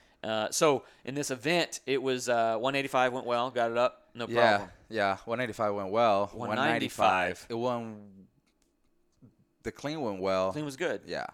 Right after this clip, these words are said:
Speaker 2: the jerk. I failed the jerk, and then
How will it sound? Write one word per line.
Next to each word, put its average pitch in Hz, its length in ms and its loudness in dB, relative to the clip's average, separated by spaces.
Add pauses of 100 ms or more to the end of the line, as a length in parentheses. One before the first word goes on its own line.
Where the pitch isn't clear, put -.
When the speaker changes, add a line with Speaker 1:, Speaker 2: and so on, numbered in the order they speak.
(120)
Speaker 2:
the 90 100 -14
jerk. 110 240 -4
I 87 80 -4
failed 110 260 -4
the 92 60 -10
jerk, 95 420 -4 (800)
and 98 600 -4
then 107 680 -2